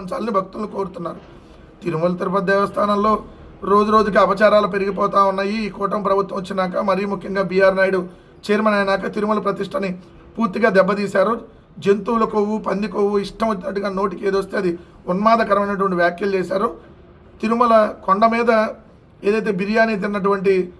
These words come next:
ఫోటోలు, వీడియోలు, అన్యమత ప్రచార గుర్తులతో అమ్ముతున్నటువంటి రింగులు, ఏదైతే తిరుమల పైన కొట్లాటలు, ఏదైతే గంజాయి, డ్రగ్స్, ఇవన్నీ మనం చూసాం. గోవులు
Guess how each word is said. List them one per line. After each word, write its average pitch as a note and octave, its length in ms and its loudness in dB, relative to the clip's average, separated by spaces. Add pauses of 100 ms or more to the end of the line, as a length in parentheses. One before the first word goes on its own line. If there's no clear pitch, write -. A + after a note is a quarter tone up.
(140)
ఫోటోలు, G#3+ 380 0 (100)
వీడియోలు, G3 480 2 (560)
అన్యమత A#3+ 340 2 (100)
ప్రచార G#3+ 280 4 (120)
గుర్తులతో G#3 600 -6 (400)
అమ్ముతున్నటువంటి G#3 720 -4
రింగులు, G#3 540 -6 (600)
ఏదైతే A#3 300 0
తిరుమల A#3 340 -2 (100)
పైన G#3+ 240 0 (120)
కొట్లాటలు, G#3 640 0 (640)
ఏదైతే A3+ 280 0 (140)
గంజాయి, G#3+ 460 0 (100)
డ్రగ్స్, G3+ 400 -6 (1500)
ఇవన్నీ A#3 340 -2
మనం A#3 200 0
చూసాం. A3 240 -4 (840)
గోవులు G#3 260 4